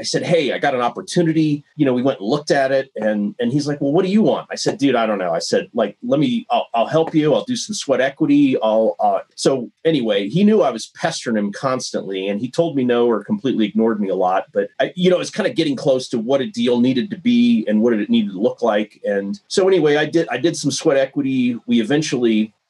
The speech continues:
I, I put my course to use and I found a rent-to-own buyer. I filled it. I, I mean, before we called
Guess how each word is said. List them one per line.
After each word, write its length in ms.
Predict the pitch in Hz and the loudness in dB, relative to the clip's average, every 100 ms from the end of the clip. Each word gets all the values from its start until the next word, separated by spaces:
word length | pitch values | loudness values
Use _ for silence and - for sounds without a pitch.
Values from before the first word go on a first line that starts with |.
| - | -6
I, 160 | 117 113 | -2 0
I 100 | 127 | -2
put 240 | - 160 | 0 -2
my 100 | 127 | 0
course 360 | 117 - 151 147 | -8 -2 -2 0
to 100 | 143 | -2
use 340 | 123 127 123 - | 0 0 0 0
and 100 | 107 | -2
I 60 | |
found 240 | 107 131 120 | -2 -2 0
a 60 | |
rent-to-own 560 | 110 127 147 135 123 147 | 0 0 0 0 0 2
buyer. 400 | 120 107 107 156 _ - | 0 2 0 -2 _ -6
I 120 | 110 | -6
filled 420 | - 170 175 113 | -2 0 0 2
it. 180 | 123 - _ - | -2 -4 _ -6
I, 80 | |
I 160 | 135 127 | -2 0
mean, 200 | 135 135 | 2 2
before 320 | - - 214 | -2 0 2
we 100 | 180 | 2
called 320 | - 160 143 | 0 -2 -2